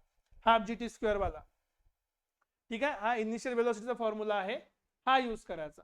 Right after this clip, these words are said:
लिहिण्यामध्ये माझं थोडं चुकलं होतं. ठीक आहे, नेक्स्ट क्वेश्चन, which of the following is a special case of rectilinear motion? हा एमपीएससी जेई दोन हजार तेराचा क्वेश्चन आहे. मोस्ट प्रोबॅबल चान्स आहे की हा रिपीट होऊ शकते एका एक्झाम मध्ये.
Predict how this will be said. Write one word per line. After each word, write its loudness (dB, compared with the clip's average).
लिहिण्यामध्ये -2
माझं 0
थोडं -2
चुकलं -12
होतं. -20
ठीक -6
आहे, -4
नेक्स्ट -8
क्वेश्चन, -2
which 0
of 2
the 10
following 0
is -2
a 4
special -2
case 2
of 0
rectilinear -4
motion? -8
हा -6
एमपीएससी -4
जेई -4
दोन -4
हजार 0
तेराचा -2
क्वेश्चन -4
आहे. -4
मोस्ट 0
प्रोबॅबल 2
चान्स -4
आहे -2
की -4
हा 0
रिपीट -4
होऊ -2
शकते -6
एका -2
एक्झाम -2
मध्ये. 2